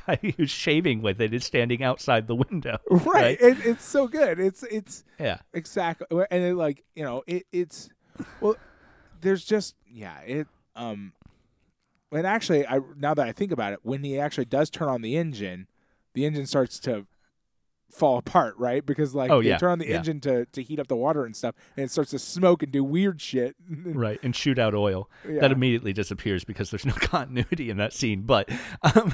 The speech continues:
Speaker 2: Yeah.
Speaker 1: <laughs> but whatever.
Speaker 2: Yeah.
Speaker 1: It's,
Speaker 2: Yeah, it's fine,
Speaker 1: it's
Speaker 2: but
Speaker 1: still
Speaker 2: yeah.
Speaker 1: silly. Right.
Speaker 2: Um, yeah, I mean, that's the thing, right, is that, like, it, it, it avoids those jokes because those jokes, I, I, I,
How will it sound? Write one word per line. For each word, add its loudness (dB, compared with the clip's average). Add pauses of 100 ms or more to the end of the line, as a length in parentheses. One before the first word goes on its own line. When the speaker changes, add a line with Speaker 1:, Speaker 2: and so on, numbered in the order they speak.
Speaker 2:
Yeah. -2 (360)
Speaker 1:
<laughs> -20
but -4
whatever. -4
Speaker 2:
Yeah. -12
Speaker 1:
It's, -18
Speaker 2:
Yeah, 2
it's -2
fine, -6
Speaker 1:
it's -4
Speaker 2:
but 4
Speaker 1:
still -2
Speaker 2:
yeah. -14
Speaker 1:
silly. -8 (520)
Right. -8
Speaker 2:
Um, 0 (680)
yeah, -2
I -2
mean, -8 (240)
that's 0
the -4
thing, -6
right, 0
is -2
that, 0
like, -2 (760)
it, -4
it, -6
it 2
avoids 0
those 4
jokes 0
because -6 (880)
those 6
jokes, 2 (1040)
I, -8 (120)
I, -2
I, -2